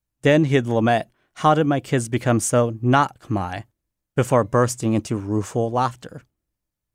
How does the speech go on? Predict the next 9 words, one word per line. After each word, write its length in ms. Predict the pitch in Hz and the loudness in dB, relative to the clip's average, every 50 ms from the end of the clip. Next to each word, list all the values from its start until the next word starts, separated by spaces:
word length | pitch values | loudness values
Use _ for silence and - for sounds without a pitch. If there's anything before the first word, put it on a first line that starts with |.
| _ _ _ _ _ _ _ _ | _ _ _ _ _ _ _ _
Other 240 | - 156 151 160 147 | 2 4 4 4 2
times, 540 | 123 - 120 104 104 107 107 101 - - - - | 0 0 -2 -2 0 0 -2 -2 -4 -10 -18 -16
she'd 280 | - - - 127 123 - _ _ | -10 -4 -4 -4 -4 -4 _ _
eat 160 | 139 135 131 | -2 -2 0
a 40 | 131 | 0
piece 320 | 123 - - 143 127 - 113 | -2 -4 -4 -4 -2 -2 -4
of 80 | 98 | -6
dried 340 | - - 120 117 120 117 - | -4 -2 0 0 2 0 -2
fish 380 | - - - 107 110 104 - | -4 -4 -2 -2 -2 -2 -4